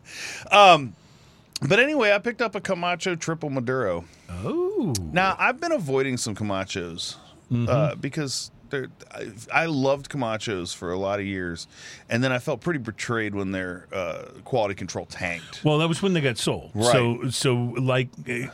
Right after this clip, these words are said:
Speaker 2: as can sometimes happen, uh, the brand was sold, and they weren't a big priority at the brand that bought 'em that's got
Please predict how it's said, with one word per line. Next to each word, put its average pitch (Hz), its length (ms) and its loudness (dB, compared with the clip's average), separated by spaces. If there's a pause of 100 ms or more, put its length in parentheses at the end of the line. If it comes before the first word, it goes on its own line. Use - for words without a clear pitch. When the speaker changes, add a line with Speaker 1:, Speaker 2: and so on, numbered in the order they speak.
(220)
Speaker 2:
as 156 280 2
can 170 420 0 (100)
sometimes 202 760 0
happen, 82 500 -4 (500)
uh, 117 240 4
the 135 140 2
brand 139 420 2
was 175 140 4
sold, 120 560 0
and 113 460 0
they 117 260 2 (220)
weren't 143 360 0
a 135 100 0
big 127 340 0
priority 120 1080 0 (400)
at 117 280 0
the 127 80 0
brand 120 300 2
that 110 120 -6
bought 165 200 4
'em 131 140 2
that's 110 160 -2
got 113 240 0